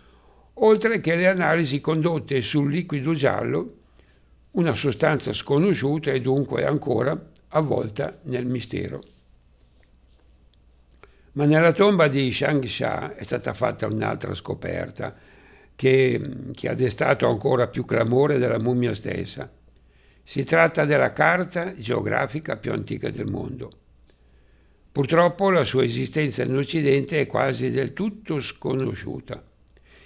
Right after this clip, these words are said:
Il reperto si presenta come un quadrato, i cui lati sono lunghi ciascuno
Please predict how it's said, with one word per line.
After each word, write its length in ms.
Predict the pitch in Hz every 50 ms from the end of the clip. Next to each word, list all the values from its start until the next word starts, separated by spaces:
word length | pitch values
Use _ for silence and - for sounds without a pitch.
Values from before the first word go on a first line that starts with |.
| - - _
Il 120 | - 151
reperto 640 | 170 196 190 196 214 220 220 202 - 214 202 196 180
si 160 | 139 - 165
presenta 560 | 151 - 165 160 139 139 165 175 170 - 160
come 260 | - - 160 147 147 147
un 140 | 143 131
quadrato, 640 | - 147 156 139 131 113 107 107 127 120 - - 135
i 100 | 123 120
cui 300 | - - 143 147 147 139
lati 540 | 131 135 - - 151 165 165 - - 156 135
sono 260 | 104 - 127 127 127
lunghi 420 | 127 131 135 135 135 127 131 135 135
ciascuno 640 | - 123 123 - - - 147 151 147 143 135 -